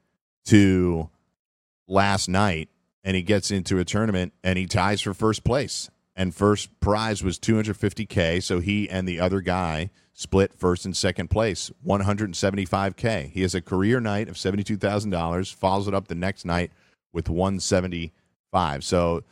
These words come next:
um, to, I'll give you the read that we're gonna do.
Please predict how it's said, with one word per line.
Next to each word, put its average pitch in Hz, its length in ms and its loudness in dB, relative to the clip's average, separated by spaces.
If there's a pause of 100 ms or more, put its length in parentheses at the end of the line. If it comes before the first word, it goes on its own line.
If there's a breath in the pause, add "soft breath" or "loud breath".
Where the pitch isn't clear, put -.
(440 soft breath)
um, 78 540 -2 (440)
to, 92 300 4
I'll 90 260 2
give 104 200 2
you 95 60 4
the 87 120 0
read 113 300 4
that 90 100 0
we're 87 160 0
gonna 80 180 -2
do. 76 340 -6